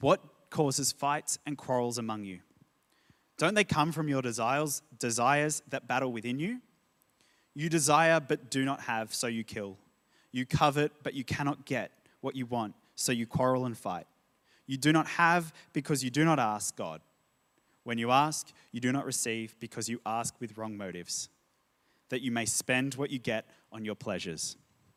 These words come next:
So the first part of praying to God with faith is first having the right heart. We can't just treat God like a genie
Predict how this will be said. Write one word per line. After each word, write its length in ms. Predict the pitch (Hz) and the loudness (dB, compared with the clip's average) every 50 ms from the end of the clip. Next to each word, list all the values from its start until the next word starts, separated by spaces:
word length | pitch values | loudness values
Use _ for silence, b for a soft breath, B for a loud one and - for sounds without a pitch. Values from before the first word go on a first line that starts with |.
| _ _ _ _ _ _ _ _ _ _ B B B B B B | _ _ _ _ _ _ _ _ _ _ B B B B B B
So 160 | - - 139 | 2 4 4
the 80 | 135 135 | 4 2
first 460 | - - 147 151 165 - - - - | 4 6 8 10 10 10 8 4 2
part 320 | - - 135 123 113 113 - | 4 6 8 8 6 4 0
of 140 | - 117 - - | -4 -10 -10 -4
praying 480 | - - 147 143 139 143 143 147 143 | 0 2 4 4 6 4 4 2 0
to 120 | - - 160 | 0 -2 -2
God 320 | 131 139 120 120 120 117 | 2 2 4 4 4 4
with 160 | 117 131 117 | 2 0 0
faith 440 | - - 127 117 117 113 - - - b b b b b b b - | 0 2 2 2 2 0 -2 -8 -18 b b b b b b b 2
is 260 | 139 127 - - - - | 2 2 4 2 -2 -2
first 260 | - - 127 120 - - | 2 2 2 4 2 0
having 540 | 120 - - 143 135 139 131 131 131 127 b b b b _ | 0 2 2 2 2 2 -2 -4 -4 -6 b b b b _
the 80 | - 123 | -6 -2
right 240 | 117 120 117 117 - | 0 0 0 0 -2
heart. 340 | - - 101 90 80 - - _ _ _ _ _ _ _ _ _ _ _ _ _ _ _ _ _ _ _ _ _ _ _ _ _ _ _ _ _ _ - - _ _ - 123 - | -4 -6 -6 -6 -6 -8 -12 _ _ _ _ _ _ _ _ _ _ _ _ _ _ _ _ _ _ _ _ _ _ _ _ _ _ _ _ _ _ -20 -20 _ _ -10 -6 -4
We 100 | 143 139 | -2 2
can't 240 | - 160 156 143 | 4 4 4 4
just 180 | - 151 - - | 4 2 0 0
treat 320 | - - 151 143 143 - | 0 2 2 2 0 0
God 240 | - 127 123 120 123 | 0 0 0 0 0
like 160 | 123 110 - | -2 -4 -4
a 20 | 123 | -4
genie 480 | 113 123 120 117 113 107 98 98 107 | -4 -4 -4 -4 -4 -6 -8 -10 -12